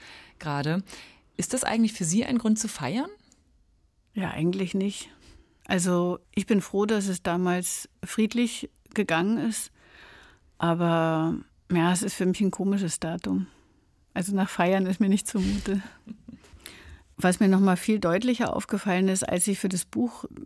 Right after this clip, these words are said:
Speaker 2: ja, über die Zeit gelesen habe, über die Zeit eben vor und nach dem Mauerfall,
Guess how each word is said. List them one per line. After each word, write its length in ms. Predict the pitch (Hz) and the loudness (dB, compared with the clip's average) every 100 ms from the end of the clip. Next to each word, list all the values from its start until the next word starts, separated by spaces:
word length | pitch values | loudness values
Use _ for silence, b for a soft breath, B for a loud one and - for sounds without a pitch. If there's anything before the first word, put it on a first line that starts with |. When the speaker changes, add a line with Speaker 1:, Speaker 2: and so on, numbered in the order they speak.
| - | -4
Speaker 2:
ja, 220 | 175 175 | 0 2
über 140 | 196 190 | 2 0
die 120 | 180 | 0
Zeit 300 | - 175 - | 0 0 0
gelesen 440 | 185 170 202 202 | 0 2 4 4
habe, 180 | 175 170 | 4 0
über 180 | 180 170 | -2 -2
die 120 | 175 | -2
Zeit 240 | - 175 | -2 -2
eben 160 | 175 180 | 0 0
vor 260 | - 180 170 | 2 2 4
und 80 | |
nach 160 | 165 175 | 2 0
dem 160 | 208 196 | 0 2
Mauerfall, 560 | 185 185 180 185 180 | 2 -2 -2 -2 -2